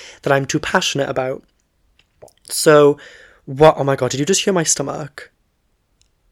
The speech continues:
That was vile. I hope that did not pick up. Oh my Christ. I need to get my editing skills on point <laughs> so that I can make sure that that was not heard by you. Anyway,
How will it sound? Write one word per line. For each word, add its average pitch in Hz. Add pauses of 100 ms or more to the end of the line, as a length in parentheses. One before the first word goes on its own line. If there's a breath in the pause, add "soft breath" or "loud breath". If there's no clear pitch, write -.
(540)
That 151
was 139
vile. 123
I 131
hope 139
that 139
did 123
not 131
pick -
up. 156 (500 loud breath)
Oh 143
my 139
Christ. 135 (280)
I 151
need 202
to -
get 175
my 151
editing 143
skills 151
on 139
point 170
<laughs> -
so 180
that 180
I 170
can 175
make 196
sure 208
that 175
that 160
was 147
not 139
heard 127
by 120
you. 120 (640 loud breath)
Anyway, 143